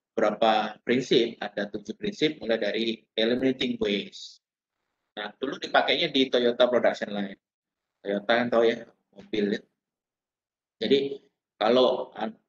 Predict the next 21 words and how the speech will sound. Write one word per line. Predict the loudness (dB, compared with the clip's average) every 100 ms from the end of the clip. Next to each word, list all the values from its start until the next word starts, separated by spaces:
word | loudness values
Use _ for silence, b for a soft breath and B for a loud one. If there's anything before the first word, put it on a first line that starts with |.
| -4
contohnya | 0 0 2
di | 0
sini, | 0 -2 -4 -12 _ _ _ -2
eh, | 2 4 4 4 4 2 -2 -12 -4
eliminate | 0 2 2 2
waste, | 2
harus, | 2 2 0 -10 -16 _ _ -2
harus | 0 2
membuang | 0 4 4 4 2
limbah. | 4 4 4 0
Limbah | 0 0
itu | 0 -4
seperti | -2 0 0
macam-macam | 0 0 0 0
lah, | 0
kalau | 2 2 2 0
ada | -4 0 2 2
hal-hal | 2 2 2 2
yang | 2
tidak | 2 2
berguna, | 0 -2 -4 -8